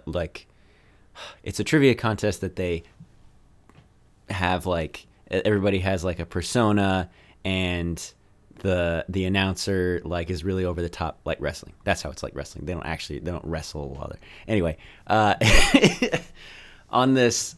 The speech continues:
uh, show, which you should check out, by the way, it's really fun. Um, they had a, a Star Wars question that one of the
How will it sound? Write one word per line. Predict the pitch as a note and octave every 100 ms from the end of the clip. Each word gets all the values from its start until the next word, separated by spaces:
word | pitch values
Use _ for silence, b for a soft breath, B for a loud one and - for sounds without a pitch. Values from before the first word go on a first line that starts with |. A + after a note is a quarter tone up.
| -
uh, | G#2+ G2+ F#2+ E2+ - -
show, | - - A#2 F#2 E2+ - _ _ _ -
which | F#2+ G2
you | F#2
should | E2+
check | F#2 E2+
out, | D#2
by | D2+
the | D2+
way, | D2
it's | D2
really | D#2+ D#2
fun. | - D2+ b b b b _ F#2+
Um, | F#2+ F2 E2 D#2 _ b b b b _ _ -
they | F#2+
had | F#2 F#2+ F2+
a, | E2 E2 C#2+
a | E2
Star | - G#2 G2+
Wars | F#2+ -
question | - F2 - E2+
that | D2
one | F2 F2
of | D#2+
the | E2 D#2 D2+ C#2